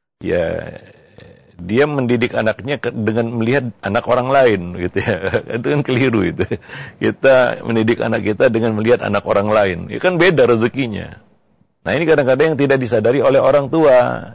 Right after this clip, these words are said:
Dia mendidik anaknya dengan melihat anak orang lain. Anak orang yang lain seperti itu, dia ingin juga anaknya seperti itu, tanpa melihat anaknya gimana. Nabi kan nggak seperti itu. Ya, wallahu alam bisawab. Nah, demikian.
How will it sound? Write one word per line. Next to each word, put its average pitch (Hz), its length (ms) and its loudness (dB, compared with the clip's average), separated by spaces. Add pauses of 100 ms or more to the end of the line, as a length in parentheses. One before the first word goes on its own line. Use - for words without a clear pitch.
Dia 135 320 2
mendidik 139 400 0
anaknya 117 360 -2
dengan 131 280 -2
melihat 131 240 2
anak 127 240 -2
orang 139 240 0
lain. 143 340 4 (1120)
Anak 117 240 0
orang 120 200 4
yang 117 120 2
lain 123 80 0
seperti 117 400 0
itu, 165 160 4
dia 143 240 2
ingin 147 160 0
juga 147 320 4
anaknya 127 240 -2
seperti 135 400 0
itu, 104 400 -6
tanpa 113 320 0
melihat 135 280 0
anaknya 113 360 -2
gimana. 127 640 -2 (960)
Nabi 127 320 0
kan 196 120 4
nggak 139 160 6
seperti 131 440 2
itu. 92 320 -4 (600)
Ya, 98 400 -4
wallahu 95 480 4
alam 85 320 -2
bisawab. 78 480 -8 (240)
Nah, 80 160 -8
demikian. 82 480 -8